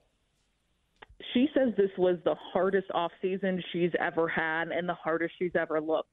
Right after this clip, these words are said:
uh, ever worked. Let's backtrack. She gave birth in May twenty twenty-two, <laughs> comes back for four games last year, wanted to be on the court with Sylvia Fowles at least one more time,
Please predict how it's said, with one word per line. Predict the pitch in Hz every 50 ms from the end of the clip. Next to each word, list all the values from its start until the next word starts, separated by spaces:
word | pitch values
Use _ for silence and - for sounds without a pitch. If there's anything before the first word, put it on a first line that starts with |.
| _ -
uh, | 240 214 190 - 208
ever | 214 185 180 175
worked. | 160 151 180 185 165 - - - - - - - -
Let's | 247 226 -
backtrack. | 208 240 233 240 262 - - 294 277 294 311 - - - -
She | 247 226
gave | 190 - 240 254 262 202 175 156 _ -
birth | 220 294 339 254 190 208 - - - - _ _ _ _ _ -
in | 214 220 208 196 190 190
May | 185 170 175 233 285
twenty | - - - 254 269 285
twenty-two, | - - 262 277 294 269 - - 208 185 165 - 254 - - - -
<laughs> | - - _
comes | - - 208 208 262 339 - - -
back | 233 233 247 254 - -
for | - 196 185 175 - - - -
four | 208 202 247 302 320
games | - - 247 247 247 233 220 - 185
last | 180 180 170 165 170 - - -
year, | 180 170 165 160 165
wanted | 175 170 165 190 233 294 392 427 -
to | 440 427
be | 370 302
on | 320 311 311
the | 330
court | - - 302 285 254 247
with | 269 247 _
Sylvia | - 254 247 233 254 226 240 -
Fowles | - 214 208 208 214 214 196
at | 202 165 - 160
least | - 247 349 - -
one | 254 262 277 269
more | 254 254 262 247 247
time, | - - 247 226 220 220 214